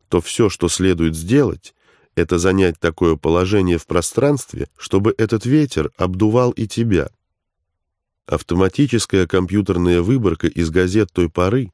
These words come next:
выдала только две коротенькие статьи, в которых вскользь упоминалось искомое имя. За те деньги, что платил заказчик,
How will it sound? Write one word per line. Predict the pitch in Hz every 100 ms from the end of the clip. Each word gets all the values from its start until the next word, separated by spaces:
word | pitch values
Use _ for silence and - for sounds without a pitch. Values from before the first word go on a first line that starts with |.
| -
выдала | 110 170 151 143
только | 135 127 -
две | 110 135
коротенькие | - 107 110 110 110 104
статьи, | 95 - 98 - 71 - _ _ _
в | _ -
которых | 92 104 101 95 -
вскользь | - - 143 110 - - -
упоминалось | 90 95 92 95 110 110 104
искомое | - - - 95 95 95
имя. | - 87 71 67 - _ _ _ _ _ _
За | 78 90
те | 92 101
деньги, | 117 151 92
что | 76 80
платил | 78 78 78 71
заказчик, | 80 - 73 69 - -